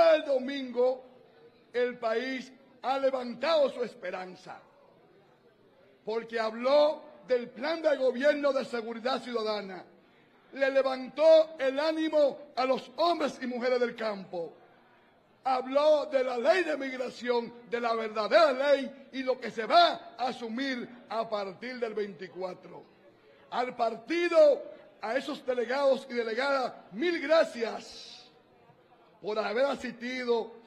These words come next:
y haber hecho lo que don Juan, el profesor Juan Bosch, siempre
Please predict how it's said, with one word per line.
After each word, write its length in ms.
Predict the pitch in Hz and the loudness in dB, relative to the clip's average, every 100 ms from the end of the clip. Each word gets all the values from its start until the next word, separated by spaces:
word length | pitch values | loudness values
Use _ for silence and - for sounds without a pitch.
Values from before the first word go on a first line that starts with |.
| - - - | -20 -20 -10
y 140 | 254 | -6
haber 580 | 220 202 247 269 254 269 | -4 2 4 6 4 2
hecho 200 | 269 254 | 0 -2
lo 180 | 247 240 | -2 -2
que 100 | 240 | -4
don 340 | 226 226 196 | -4 -6 -6
Juan, 760 | 233 294 302 294 269 - - - | -2 0 0 -2 -6 -10 -16 -6
el 180 | 247 240 | -6 -4
profesor 460 | 240 202 214 254 | -6 -4 -2 0
Juan 200 | 254 254 | -2 -2
Bosch, 340 | 226 269 262 - - - | 2 2 2 -2 -12 -20
siempre 1000 | - 220 262 359 339 277 254 240 220 170 | -18 -6 2 4 2 -2 -4 0 0 -4